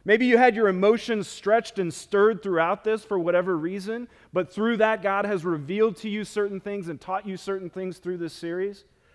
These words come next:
I would encourage you that as we, as we kind of finish up this and we get into this last week,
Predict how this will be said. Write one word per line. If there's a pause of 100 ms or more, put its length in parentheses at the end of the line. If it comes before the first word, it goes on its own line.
(240)
I
would
encourage
you
that
as
we, (460)
as
we
kind
of
finish
up
this
and
we
get
into
this
last
week,